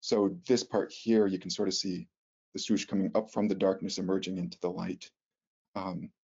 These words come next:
and then the orange here is, you know, partially it's just to make a little more color pop, and partially it's supposed to show the, the burn phase, um,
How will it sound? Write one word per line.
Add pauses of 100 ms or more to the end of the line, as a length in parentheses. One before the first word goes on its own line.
(140)
and
then
the
orange
here
is, (520)
you
know,
partially
it's
just
to
make (200)
a
little
more
color
pop, (440)
and
partially
it's (360)
supposed
to
show (480)
the,
the
burn
phase,
um,